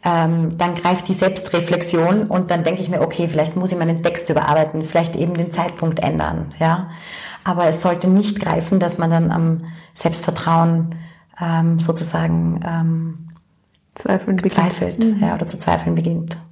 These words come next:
Speaker 1: Genau. Mhm.
Speaker 2: Hast du, ähm, weil du kannst es vielleicht gut vergleichen auch, hast du das Gefühl, dass wir Frauen Kritik persönlicher nehmen oder eben eine Ablehnung, obwohl es ja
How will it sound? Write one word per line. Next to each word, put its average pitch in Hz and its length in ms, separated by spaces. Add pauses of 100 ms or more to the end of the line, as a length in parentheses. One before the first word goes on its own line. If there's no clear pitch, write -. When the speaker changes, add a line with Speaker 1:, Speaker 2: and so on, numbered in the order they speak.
(120)
Speaker 1:
Genau. 165 320 (180)
Mhm. 185 380
Speaker 2:
Hast 196 260
du, 294 300
ähm, 220 340
weil 202 100
du 202 60
kannst 220 240
es 214 80
vielleicht 208 280
gut - 260 (480)
vergleichen 208 680
auch, 262 280 (420)
hast 202 180
du 247 40
das 240 180
Gefühl, 247 320
dass 240 140 (600)
wir 202 280
Frauen 247 960 (760)
Kritik 240 460
persönlicher 226 580
nehmen 269 380
oder - 440
eben 196 420 (100)
eine 185 280 (120)
Ablehnung, 190 760
obwohl 185 260
es - 380 (960)
ja 180 500